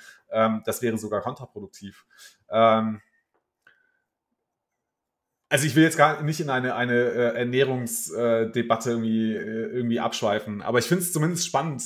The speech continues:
ähm, äh, die, die Feststellung, dass, äh, ne, dass, dass irgendwie Bitcoin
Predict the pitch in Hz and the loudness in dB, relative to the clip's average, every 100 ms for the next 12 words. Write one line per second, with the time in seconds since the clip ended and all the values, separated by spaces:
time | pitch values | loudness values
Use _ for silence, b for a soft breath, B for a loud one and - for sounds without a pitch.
0 | - 110 117 117 113 110 - _ _ _ | -8 0 2 2 -2 -10 -14 _ _ _
1 | _ - - 120 117 113 120 117 110 - | _ -18 -6 0 0 -2 -4 -2 -2 -4
2 | 107 143 143 143 127 113 - - - 113 | 2 4 4 -2 -2 -2 -4 -10 -4 0
3 | 110 107 107 - 135 151 - 120 - - | 0 0 -4 -10 -10 -10 -8 -8 -8 -12
4 | b b b _ - 113 - - - 117 | b b b _ -2 -2 -2 -8 -4 0
5 | 117 - - 151 131 | 0 0 0 -2 -2